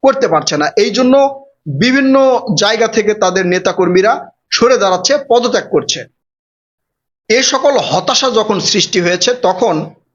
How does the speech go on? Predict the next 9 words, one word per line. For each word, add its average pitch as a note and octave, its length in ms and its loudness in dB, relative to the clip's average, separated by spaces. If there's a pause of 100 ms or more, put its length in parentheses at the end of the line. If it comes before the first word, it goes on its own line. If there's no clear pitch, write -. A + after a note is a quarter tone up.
(240)
নাহিদ G#3 280 0
ইসলাম A#3 400 0
হঠাৎ F#3+ 440 -2
করে A#3+ 180 2
গণমাধ্যমে F#3+ 720 0
এসে F3 260 0
বললেন, A3 560 0 (520)
অনেক C#4 220 2 (120)
উপদেষ্টাদের A3+ 1160 0